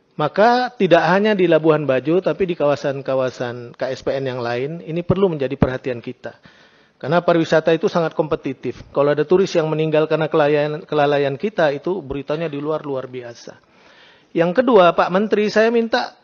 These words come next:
pemerintah pusat bargaining dengan pemerintah daerah. Pemerintah pusat menggelontorkan anggaran banyak di sana, jalan, pelabuhan.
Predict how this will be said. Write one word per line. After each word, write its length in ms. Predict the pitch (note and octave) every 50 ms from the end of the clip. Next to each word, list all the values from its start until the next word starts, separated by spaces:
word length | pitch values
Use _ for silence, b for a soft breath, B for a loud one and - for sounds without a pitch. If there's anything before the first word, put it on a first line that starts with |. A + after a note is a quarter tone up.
| _ _ _ _ _ _
pemerintah 400 | - G3+ G3+ G#3+ G#3 G#3 A#3 G#3+
pusat 240 | - A3 - A3+ G#3
bargaining 480 | F3+ F3+ G3 F#3+ F3+ A3 A#3+ C4+ B3+
dengan 240 | A3+ G3+ G3 F#3+ F3+
pemerintah 400 | E3+ F3+ F3 F3 F3 F3 E3+ D#3
daerah. 560 | D3 D3 C3+ C3+ C#3 B2+ A#2+ A#2 A2 G#2 - - _ b b b b b b b b b b
Pemerintah 480 | - G3+ G#3+ A#3 A#3+ A#3+ A3+ A#3+ A#3
pusat 320 | - G3+ - - B3 A#3+ A#3
menggelontorkan 720 | A3+ G#3+ G3+ G3 G3 F#3+ F#3+ F#3 - A#3 A#3+ - A#3 A3+
anggaran 480 | F#3+ F#3 E3+ D#3 E3+ G3+ G#3+ G#3 E3+ D#3
banyak 320 | E3 F#3 G3+ G#3+ G#3 F#3 E3+ E3+
di 60 | D#3
sana, 320 | - D#3 D3 C#3 B2+ B2+ A#2+ A#2 - _ _ _ _ _ -
jalan, 720 | A2+ - C#3+ C#3 C#3+ D3+ C#3+ C#3 C3 B2+ B2+ B2 B2+ B2+ D3+ E3 _ _ _ _ _ _ _ _ _ _ _ _ _ -
pelabuhan. 800 | C3 B2+ B2+ D3+ F3 D3+ C#3+ D#3 C3+ C3 C3 B2+ B2 B2 C3+ C#3+